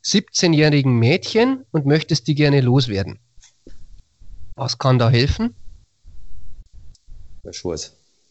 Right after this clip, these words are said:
Speaker 1: Zum Beispiel.
Speaker 2: Okay.
Speaker 1: Und wenn du aber zum Beispiel sagst, du magst das jetzt nicht selber, dass dann stinkt, dann war es gescheiter, du bringst dir etwas mit, was ein Furzgeräusch erzeugt. Zum Beispiel,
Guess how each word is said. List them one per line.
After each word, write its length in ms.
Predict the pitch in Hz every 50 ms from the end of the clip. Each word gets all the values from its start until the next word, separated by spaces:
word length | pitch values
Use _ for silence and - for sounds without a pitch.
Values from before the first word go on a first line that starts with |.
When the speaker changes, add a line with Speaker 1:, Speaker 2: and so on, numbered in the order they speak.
| _ _ _ _ - -
Speaker 1:
Zum 140 | - 202 190
Beispiel. 420 | 170 123 104 - - - - - - - _ _ _ _ _ _ -
Speaker 2:
Okay. 340 | 87 92 - - - - - _ _ - - - - - _ _ _ _ _ _ _ _ - - -
Speaker 1:
Und 480 | - 156 160 151 156 147 - - - - _ _ _ _ _ _
wenn 220 | - 135 151 185 190
du 180 | 208 208 -
aber 240 | - 170 175 185 175
zum 140 | - 147 143
Beispiel 360 | 131 123 131 - - - 135
sagst, 380 | - 156 156 - - - - -
du 40 | 139
magst 380 | 131 135 165 - - - 147
das 140 | 156 135 -
jetzt 220 | 143 139 - -
nicht 200 | 143 139 123 -
selber, 220 | - 139 151 165 185
dass 240 | - - 123 - -
dann 180 | 120 117 117
stinkt, 520 | 117 - - 165 233 311 - - - - - _ _ _ -
dann 180 | 147 143 131
war 140 | 131 127 131
es 140 | 143 - -
gescheiter, 480 | - - 113 104 117 135 185 220 240
du 180 | 233 - 170 151
bringst 400 | - - 156 175 202 - - -
dir 120 | 175 151 -
etwas 300 | 143 - - 127 - -
mit, 200 | 160 185 - -
was 160 | 156 147 -
ein 180 | - 143 135 -
Furzgeräusch 840 | - 160 185 - - - - - 151 139 127 131 147 151 - - - -
erzeugt. 720 | 131 135 - - - 156 139 110 113 147 151 - - - _ _ _ _ _ _ _ - - - - - - - - - - - - - - - - - - - _ _ _ _
Zum 200 | - - - 120
Beispiel, 680 | 110 110 104 113 127 - - - 151 156 165 180 190 180